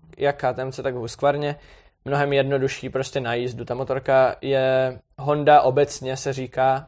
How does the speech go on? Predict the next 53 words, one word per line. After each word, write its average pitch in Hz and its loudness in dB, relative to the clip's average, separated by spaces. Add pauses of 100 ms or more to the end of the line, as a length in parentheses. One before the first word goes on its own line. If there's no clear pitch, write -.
a, 127 6 (140)
eh, 123 0
já 127 2
jsem 135 -6
teda 135 -2
nejel 135 -2
na 131 -2
ostré 127 -4
Moto 123 -8
trojce 120 -2
Hondě 120 -6
nikdy, 123 -4
takže 127 -4
nemůžu 123 -6
to 127 -6
porovnat 131 -4
s - -16
ní 135 -4
úplně, 139 -4
ale 135 0
od 127 -6
kluků, 131 -8
co 131 -16
slyším, 131 -10
tak 127 -8
je 131 -10
to, 139 -8
to 135 -8
stej-, - -12
jako 135 -6
v - -18
podstatě - -6 (380)
na 135 -6
ten 135 -6
stejný 143 -2
mustr, 127 -8
tak 135 -4
ta 143 -4
motorka 143 -2
je 139 4
plynulejší, 135 -2 (600)
eh, 127 4
člověk 135 0
nemusí 139 -4
na 139 -2
ní 139 -2
být 135 -2
tak 143 0
agresivní 135 -2
a 131 4
je 135 4
spíš - -4
jakoby 135 2